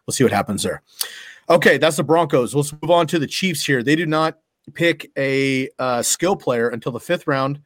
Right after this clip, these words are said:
They get Noah Gray out of Duke, uh, the tight end, and Coral Powell out of Clemson in the fifth round. Look, we know what the Chiefs are. I love these picks, though, for long-term. Like, two or three years from now, if these guys stay healthy and they develop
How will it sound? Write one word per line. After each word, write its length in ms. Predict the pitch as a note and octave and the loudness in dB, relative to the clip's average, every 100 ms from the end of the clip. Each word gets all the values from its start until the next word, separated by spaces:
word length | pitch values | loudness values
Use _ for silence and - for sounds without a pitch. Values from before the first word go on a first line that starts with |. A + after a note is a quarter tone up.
| _ _ _ _ _ _ - | _ _ _ _ _ _ -2
They 100 | C#3+ | 2
get 140 | D3 | 2
Noah 240 | C3 D3 D3+ | 4 4 4
Gray 240 | C#3 C#3 | 4 4
out 100 | C#3 | 4
of 140 | B2+ G#2 | 0 -2
Duke, 400 | C3+ E3 - - _ _ | -2 -2 -6 -20 _ _
uh, 60 | B2 | -12
the 80 | A#2+ | -8
tight 280 | - C3+ C3 | -2 0 2
end, 260 | C#3+ D#3 | 2 0
and 500 | D3 C3 B2 A#2+ A#2 | -6 -6 -6 -4 -6
Coral 240 | - C#3+ C3 | -4 -4 -2
Powell 460 | C3+ C3 B2+ A#2 _ _ _ _ _ _ _ _ _ - | 0 2 2 0 _ _ _ _ _ _ _ _ _ -6
out 100 | A#2+ | -2
of 320 | A#2 G#2+ - | -2 -6 -14
Clemson 540 | - C#3+ C#3 B2 A2+ G#2+ _ _ - | -6 -4 -4 -4 -8 -10 _ _ -8
in 100 | C#3 | -8
the 80 | |
fifth 280 | A#2 D#3 C#3+ | -2 -2 -2
round. 260 | B2+ G#2+ G#2 | -6 -8 -4
Look, 180 | C3+ - | -4 -2
we 80 | |
know 140 | C3+ D3 | 0 2
what 100 | D3+ | 2
the 80 | C#3+ | -2
Chiefs 340 | - C3 - | -4 -4 -2
are. 300 | A#2 A#2 A2 - - _ _ | -2 0 -2 -10 -20 _ _
I 140 | B2+ D#3 | 0 2
love 340 | C#3 C#3+ D#3 | 4 2 2
these 220 | F3+ D3+ | -4 -6
picks, 320 | - D#3 E3 | 0 0 0
though, 220 | - F#3 F#3+ | -2 0 0
for 180 | - | -2
long-term. 640 | C3 A#2+ B2+ B2 A2+ C3 G#2 | -4 -2 -4 -4 -6 -6 -4
Like, 300 | G#2+ G#2+ - _ _ _ _ _ _ - | -6 -8 -12 _ _ _ _ _ _ -8
two 200 | - G#3 | 0 2
or 80 | G3 | 2
three 300 | - E3+ D3 | 2 2 2
years 340 | B2+ C#3 C#3 | 4 2 0
from 140 | C#3 | -6
now, 220 | A#2+ A2+ G#2 | -8 -6 -6
if 80 | |
these 160 | C3+ C3 | -6 -4
guys 220 | D3+ C#3 | -4 -4
stay 140 | - B2+ | -2 0
healthy 300 | B2+ B2+ C3 | 0 0 -2
and 80 | |
they 80 | A#2+ | -4
develop 500 | A#2 G#2 B2 B2 - | -4 -2 0 -2 -4